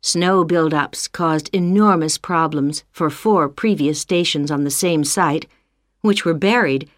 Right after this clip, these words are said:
and finally crushed by the weight. Fortunately, no one was hurt,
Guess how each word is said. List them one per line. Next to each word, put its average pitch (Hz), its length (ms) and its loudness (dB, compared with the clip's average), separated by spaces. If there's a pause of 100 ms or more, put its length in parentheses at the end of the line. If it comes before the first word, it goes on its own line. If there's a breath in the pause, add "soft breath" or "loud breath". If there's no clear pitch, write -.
(120)
and 196 140 0
finally 208 400 4
crushed 254 420 -2
by 143 140 -2
the 151 120 -2
weight. 170 440 -2 (1160)
Fortunately, 170 680 0
no 196 180 2
one 151 140 0
was 151 240 -4
hurt, 202 320 -2